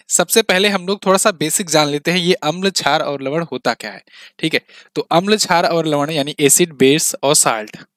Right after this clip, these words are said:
अम्ल, क्षार और लवण। देखो, पहले एसिड को समझो। एसिड की थ्योरी क्या है? एसिड का मतलब ये होता है, कहना ये होता है कि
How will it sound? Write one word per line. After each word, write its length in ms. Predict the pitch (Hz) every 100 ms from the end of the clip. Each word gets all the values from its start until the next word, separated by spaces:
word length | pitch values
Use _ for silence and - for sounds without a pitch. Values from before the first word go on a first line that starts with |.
| _ _ _ _ -
अम्ल, 280 | 143 165 185
क्षार 380 | - 143 156 220 _ _ _ _ _ _ _
और 220 | 135 147 156
लवण। 280 | 123 113 - _ -
देखो, 200 | 160 233
पहले 260 | 202 196 220 -
एसिड 320 | 165 - 208
को 120 | 214
समझो। 380 | 196 165 151 233 _ _ _ _ 170
एसिड 380 | 185 - 233
की 120 | - 226
थ्योरी 280 | 196 175
क्या 200 | 196 170
है? 180 | 147 202 _ - _ _ -
एसिड 280 | 175 262 220
का 120 | 233
मतलब 280 | 208 214 208
ये 100 | 190
होता 280 | 156 175
है, 80 | 170
कहना 240 | 165 151 160
ये 120 | 151
होता 280 | 135 127 135
है 180 | 160 240 - - -
कि 220 | 202 294